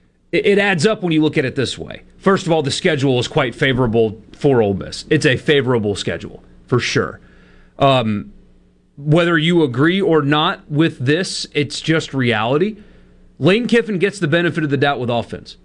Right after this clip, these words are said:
Even losing a quarterback, people are going to assume, because they have a very long sample size to back them up, that Lane Kiffin's offense is going to be good.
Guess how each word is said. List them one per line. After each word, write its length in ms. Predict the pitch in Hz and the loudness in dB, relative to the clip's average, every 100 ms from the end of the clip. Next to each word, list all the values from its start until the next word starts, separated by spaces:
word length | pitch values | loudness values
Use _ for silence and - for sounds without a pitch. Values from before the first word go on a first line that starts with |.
| _ | _
Even 320 | 175 196 240 220 | 0 2 4 4
losing 280 | 233 202 | 4 2
a 60 | 233 | 0
quarterback, 640 | - 220 165 120 113 117 - - - - | 2 2 2 2 0 -4 -10 -20 -8 0
people 300 | 190 196 190 | 2 2 2
are 120 | 160 | 2
going 280 | 151 165 143 | 2 2 2
to 140 | 139 | 2
assume, 640 | 123 - 208 143 117 123 131 - - | 2 2 2 2 0 0 -4 -10 -4
because 420 | 139 131 156 117 | -2 2 0 2
they 140 | 147 131 | 0 2
have 400 | 131 123 104 - - - _ _ _ - - - | 2 0 -4 -14 -20 -20 _ _ _ -14 -14 -10
a 140 | - 117 | -2 2
very 280 | 170 170 | 4 2
long 300 | 143 156 147 | 2 0 0
sample 380 | 123 165 156 - | -2 -2 -2 -4
size 560 | - 110 90 101 - - - | -4 -4 -2 -4 -6 -8 -4
to 100 | 123 | 0
back 240 | 135 127 | 0 -2
them 180 | 123 123 | 0 0
up, 280 | 180 - - - - | 0 -2 -10 -20 -8
that 220 | - 156 143 | -2 0 2
Lane 240 | 202 220 | 2 2
Kiffin's 320 | 208 202 170 | 0 0 0
offense 380 | 175 165 165 143 | 0 0 -2 -2
is 120 | 127 | -2
going 360 | 110 135 143 135 | 0 2 4 2
to 100 | 131 | 2
be 140 | 113 | 0
good. 360 | 101 101 73 | 0 -2 -4